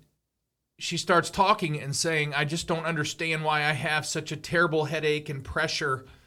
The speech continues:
And he says, "Well, have you thought about the nail?"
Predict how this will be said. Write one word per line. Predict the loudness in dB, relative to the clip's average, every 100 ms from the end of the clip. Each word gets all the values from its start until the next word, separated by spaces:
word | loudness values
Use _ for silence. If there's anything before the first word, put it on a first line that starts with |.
| _ _ _ _ _ _ _
And | -4 0
he | 2 2
says, | 2 2 2 0
"Well, | -6 2 6 8 8 6 4 0
have | 0 0 2
you | -2
thought | 0 4 6
about | 4 2 4 4 2 -8 _ _ _ _ _ _ _ -2
the | 0
nail?" | 4 6 6 2 -4